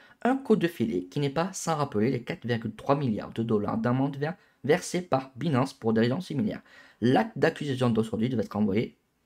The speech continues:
d'envoyer un message clair aux autres bourses de crypto-monnaies. Si vous prévoyez de servir leurs clients américains, vous devez suivre la loi américaine. Simplement et clairement.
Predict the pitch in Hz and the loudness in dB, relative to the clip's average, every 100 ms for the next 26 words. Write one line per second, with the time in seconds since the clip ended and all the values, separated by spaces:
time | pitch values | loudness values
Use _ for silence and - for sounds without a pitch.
0 | - 120 135 123 113 113 - 196 160 247 | -2 2 4 6 6 4 2 0 0 0
1 | - - 107 - 240 _ _ 139 127 120 | -4 -4 -4 -4 -12 _ _ 0 2 2
2 | 117 113 - - 110 113 131 110 104 - | 0 -6 -10 -4 -2 -2 -2 -2 -2 -4
3 | - _ - - 104 - 107 123 - 135 | -12 _ -6 -2 -2 0 0 0 0 0
4 | 147 - - 139 143 147 147 165 240 277 | 0 -4 -4 0 0 0 -2 -2 -4 -6
5 | - _ _ _ - 110 110 107 104 110 | -12 _ _ _ -8 0 2 2 0 0
6 | 185 202 175 175 190 - 170 165 143 214 | -2 0 0 0 -2 -4 -6 -6 -8 -10
7 | - _ _ - - - 226 220 147 135 | -12 _ _ -10 -6 0 2 4 4 2
8 | 220 - _ 123 - 185 180 131 110 - | 0 -6 _ -6 -2 0 2 2 0 -2